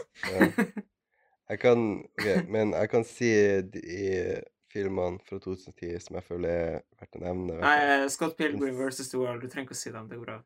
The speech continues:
Speaker 2: Igjen.
Speaker 1: Inception.
Speaker 2: <laughs>
Speaker 1: Jeg gjør, jeg skyter gjennom dem fort ut. Inception,
Speaker 2: Ok.
Speaker 1: Social Network,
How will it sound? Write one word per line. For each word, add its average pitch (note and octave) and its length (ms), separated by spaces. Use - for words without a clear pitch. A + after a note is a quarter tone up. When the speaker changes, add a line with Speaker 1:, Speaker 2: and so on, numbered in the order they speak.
Speaker 2:
Igjen. A#2 180
Speaker 1:
Inception. A#2+ 800
Speaker 2:
<laughs> G#3+ 420
Speaker 1:
Jeg A3+ 100
gjør, C3 160
jeg A#2 300
skyter D3+ 320
gjennom B2+ 240
dem F#2 100
fort - 380
ut. - 180
Inception, - 680
Speaker 2:
Ok. C3 80
Speaker 1:
Social G#2+ 340
Network, G2+ 680